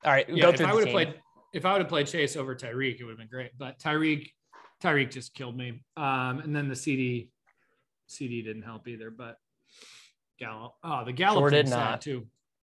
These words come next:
Speaker 2: Gallup, I mean, he's just had terrible injury luck all year, and now his
Speaker 1: Man, I
Speaker 2: phone is
Speaker 1: wonder,
Speaker 2: free
Speaker 1: I
Speaker 2: agent.
Speaker 1: wonder though.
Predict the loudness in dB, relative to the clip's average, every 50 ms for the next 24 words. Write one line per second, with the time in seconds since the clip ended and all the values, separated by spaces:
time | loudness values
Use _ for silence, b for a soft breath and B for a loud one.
0 | _ _ _ _ _ _ _ _ _ _ _ _ _ _ _ _ -10 -4 0 0
1 | 2 0 0 -2 -2 0 0 2 2 2 2 0 0 -2 -4 -4 -4 -6 -8 -8
2 | -10 -10 -10 -8 -8 -10 -10 -10 -10 -10 -12 -12 -14 -14 -16 -16 -18 -16 -16 -16
3 | -16 -16 -14 -12 -10 -8 -6 -6 -6 2 6 8 10 12 12 12 12 12 10 10
4 | 10 12 12 12 12 12 12 10 10 10 12 10 10 10 10 12 10 12 12 12
5 | 12 12 12 12 10 8 4